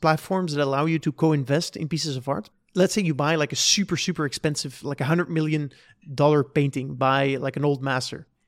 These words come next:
The amount of money you have to pay to, one, have it stored, have it transferred to that storage, have it, what's it called, insured, like,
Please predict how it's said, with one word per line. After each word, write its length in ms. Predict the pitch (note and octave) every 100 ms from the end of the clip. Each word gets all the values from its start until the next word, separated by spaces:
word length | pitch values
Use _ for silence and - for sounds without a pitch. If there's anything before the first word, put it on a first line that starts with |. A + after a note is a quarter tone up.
| _ _ _ -
The 80 |
amount 220 | D#3 E3 A3
of 80 | C#3+
money 240 | C#3 F3+
you 140 | G#3+
have 120 | D#3 C#3+
to 80 | C3+
pay 320 | - E3 G3
to, 180 | - D3+
one, 260 | C3+ D#3+
have 180 | D3+ D3
it 200 | C#3 - -
stored, 560 | - - - D3+ F#3 F#3
have 200 | C3+ D3+
it 80 | C#3
transferred 460 | - D3 E3 - -
to 80 | D#3+
that 180 | C3+
storage, 460 | - - D#3 G3 - - -
have 200 | D3 C#3+
it, 220 | D3 - - _ _ -
what's 180 | D3+ -
it 40 |
called, 280 | D3+ D3+ -
insured, 480 | F3+ D3+ - D#3 A3+ _ _ _ -
like, 180 | D3+